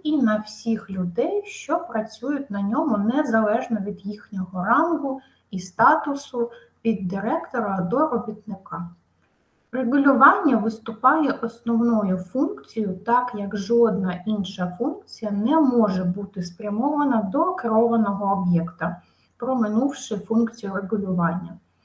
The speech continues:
Тільки через виконання функції регулювання може бути здійснений зв'язок суб'єкта управління з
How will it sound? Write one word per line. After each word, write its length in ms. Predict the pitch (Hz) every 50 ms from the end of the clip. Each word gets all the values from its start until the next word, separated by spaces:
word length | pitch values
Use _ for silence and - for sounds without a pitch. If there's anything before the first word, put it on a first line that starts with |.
| _ _ _ _ _
Тільки 340 | 269 294 294 277 - 247 233
через 480 | 233 - - - 240 226 233 220 220 220
виконання 840 | 208 254 240 - - 240 240 233 233 220 202 190 185 185 175 175 - -
функції 440 | 214 214 185 170 - - - 202
регулювання 800 | 190 196 190 190 208 208 220 214 220 285 339 381 381 370 330 247
може 380 | 214 226 262 311 320 - 233 208
бути 400 | 185 190 214 277 277 - 233 202
здійснений 800 | 180 180 - 226 226 220 202 - - 196 180 180 180 180 180 175
зв'язок 640 | 175 175 196 214 214 214 - - 196 180 - -
суб'єкта 680 | - - - 185 185 185 196 202 180 - - _ 185 185
управління 760 | 190 - - 214 214 220 254 302 349 403 403 370 320 240
з 260 | 202 202 240 330 403